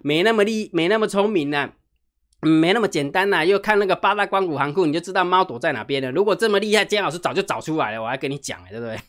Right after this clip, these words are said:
对？<laughs> 就是因为都没有公布，所以他真的都不知道躲在哪个地方，你懂吗？你怎么知道他用哪个户头啊？对不对？好，好了，嗯，对，嗯，这个是合理的怀疑哈。好，来，所以呢，盘面的结构，盘面结构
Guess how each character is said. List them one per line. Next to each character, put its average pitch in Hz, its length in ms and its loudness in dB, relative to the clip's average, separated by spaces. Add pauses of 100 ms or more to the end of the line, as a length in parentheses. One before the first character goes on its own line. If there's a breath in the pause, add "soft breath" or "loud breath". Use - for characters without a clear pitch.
对？ 175 240 2
<laughs> - 160 -20
就 226 100 4
是 220 120 -2
因 233 120 0
为 220 120 4
都 220 120 2
没 220 120 2
有 160 100 4
公 170 240 -4
布， 175 140 -4
所 214 100 -2
以 190 40 -2
他 208 120 -8
真 220 240 -4
的 185 80 -2
都 202 80 -4
不 202 140 -10
知 202 80 -2
道 190 40 2
躲 131 240 -10
在 160 120 -2
哪 127 100 -6
个 120 100 -12
地 120 220 -12
方， 120 180 -10
你 123 60 -10
懂 113 100 -12
吗？ 110 80 -12 (220 loud breath)
你 151 100 -2
怎 170 120 0
么 143 40 -4
知 139 120 -10
道 170 100 0
他 165 100 -2
用 170 140 -2
哪 107 140 -8
个 117 80 -8
户 135 160 -4
头 107 160 -10
啊？ 95 120 -12
对 110 120 -12
不 113 40 -10
对？ 101 200 -14
好， 98 360 -16
好 139 140 -2
了， 165 100 -2 (540)
嗯， 117 260 -10
对， 107 120 -20 (280)
嗯， - 60 -20 (260)
这 113 120 -16
个 107 40 -14
是 - 120 -16
合 120 180 -10
理 120 80 -10
的 92 100 -16
怀 92 160 -16
疑 90 120 -18
哈。 - 100 -14
好， 143 220 -4
来， 165 120 0 (200 loud breath)
所 - 120 -2
以 233 60 2
呢， 233 100 2 (140)
盘 208 140 -4
面 277 120 0
的 240 60 0
结 214 160 0
构， 240 260 -4 (280)
盘 135 100 -10
面 147 120 -4
结 135 100 -4
构 127 180 -8